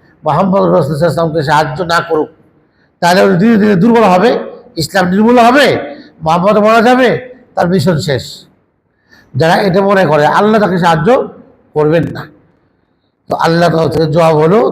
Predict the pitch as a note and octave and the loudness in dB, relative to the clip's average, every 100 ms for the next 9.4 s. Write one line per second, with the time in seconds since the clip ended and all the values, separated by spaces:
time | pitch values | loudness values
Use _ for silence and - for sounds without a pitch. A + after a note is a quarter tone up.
0 | D#3+ D3+ D#3+ E3+ G3 F#3+ A#3 G#3 G3+ - | 0 0 2 0 0 0 2 2 0 -2
1 | - - - - - _ _ _ _ _ | -8 -18 -20 -20 -20 _ _ _ _ _
2 | _ _ _ _ _ _ D3 E3+ E3+ G#3 | _ _ _ _ _ _ 0 0 0 0
3 | F#3+ G#3+ A#3 - G3 F3 G#3 G#3+ C4+ - | 2 2 2 0 0 0 2 2 2 0
4 | - G3 G#3+ G#3+ G#3 D#3 C3+ - - - | -4 -2 0 0 0 0 0 -4 -14 -20
5 | _ D#3+ G3 B3+ B3+ G3 D3+ - - - | _ -2 0 2 2 2 0 -2 -10 -16
6 | - _ - F3+ - G3+ F3 C3 - - | -20 _ -2 -2 0 0 0 -2 -4 -12
7 | - _ _ _ A3+ C4 C4 A3 A3+ - | -20 _ _ _ 0 2 2 2 0 -2
8 | C#4+ C#4+ A3 G3 F3+ D3+ - F3+ F3+ E3+ | 0 2 2 2 2 0 -2 -6 -2 0
9 | D#3+ D#3+ - C#3 | 0 -2 -2 -2